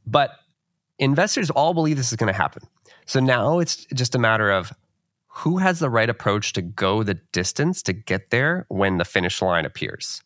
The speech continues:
Because the finish line is gonna appear. I mean, we have companies now that have released meaningful driverless systems on the road. Look at Cruise, look at Waymo. Uh, Zoox just made an announcement. Nuro has their bots on the road. It's no longer a mystery.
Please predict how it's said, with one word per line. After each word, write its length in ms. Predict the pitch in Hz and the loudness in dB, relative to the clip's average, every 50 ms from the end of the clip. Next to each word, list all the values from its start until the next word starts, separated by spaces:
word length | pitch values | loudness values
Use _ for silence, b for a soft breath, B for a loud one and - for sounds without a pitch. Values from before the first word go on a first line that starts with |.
| b b b b b b b _ | b b b b b b b _
Because 180 | 131 123 151 147 | 0 0 2 2
the 80 | 147 | 2
finish 260 | 131 185 196 208 - | 2 2 0 2 2
line 140 | - 180 156 | 2 2 2
is 140 | 160 147 - | 2 0 -2
gonna 160 | - 120 - | -2 -2 0
appear. 420 | - - - - - 104 107 127 - | -2 -2 -4 -2 0 0 0 0 0
I 80 | - | 0
mean, 80 | 123 127 | 0 0
we 100 | 135 135 | 0 0
have 380 | 131 - 156 156 170 180 170 | 0 2 2 2 2 2 -2
companies 460 | - - - 156 151 - 143 123 117 - | -2 -2 -2 -2 0 0 -2 -2 0 2
now 180 | 117 113 123 | 2 2 2
that 120 | 113 104 104 | 2 0 0
have 200 | 107 101 92 101 | 0 0 0 2
released 400 | 98 95 101 107 107 - - B B B B B B _ | 0 0 2 0 0 -2 -4 B B B B B B _
meaningful 560 | - 107 - - 135 147 156 165 160 - 160 | -2 2 2 4 4 4 4 2 2 0 0
driverless 440 | 127 113 110 104 101 110 107 104 101 | 2 4 2 2 2 2 0 0 0
systems 360 | - 101 95 - 92 90 - | 0 -2 -2 -2 -4 -2 -2
on 80 | 82 82 | -2 -2
the 80 | 76 | -2
road. 180 | 69 78 - - - | -2 -2 -4 -4 -4
Look 160 | - 107 - | -4 -2 -2
at 100 | 123 - | -4 -6
Cruise, 500 | - - - 135 131 127 127 123 117 - B B B B B _ | -4 0 2 2 4 4 2 2 0 -4 B B B B B _
look 160 | 110 113 113 | -2 -2 -2
at 80 | - | -2
Waymo. 600 | - 98 113 120 120 113 113 110 107 107 104 104 B B B B _ - | 0 2 2 4 4 4 4 4 4 2 2 -2 B B B B _ 0
Uh, 100 | 92 95 | 2 2
Zoox 320 | 95 92 117 139 131 - | 2 2 0 -2 -2 -2
just 180 | - 127 - - | -4 -4 0 0
made 140 | 120 117 | 0 2
an 80 | 113 107 | 2 2
announcement. 500 | 104 101 104 101 104 - - 104 95 - | 2 0 0 -2 -2 -2 -2 -2 0 0
Nuro 280 | 98 107 117 127 127 113 | 0 2 2 2 2 2
has 200 | 120 120 117 - | 2 0 0 0
their 100 | 110 98 | 0 2
bots 280 | 101 101 101 98 - | 2 2 2 2 0
on 80 | 101 95 | -2 -2
the 80 | 92 | 0
road. 280 | 92 95 90 90 95 98 b b b b _ _ _ - | 0 0 0 0 -2 -4 b b b b _ _ _ -4
It's 220 | 165 147 - - | -4 -2 0 0
no 200 | 139 139 160 196 | 2 4 4 4
longer 420 | 214 185 160 156 170 175 165 - - | 2 2 2 2 0 0 -2 -2 -2
a 80 | - 104 | -2 -2
mystery. 640 | 107 104 127 170 - - - - 50 50 - - | 0 0 0 -2 -2 -4 -6 -8 -8 -10 -12 -16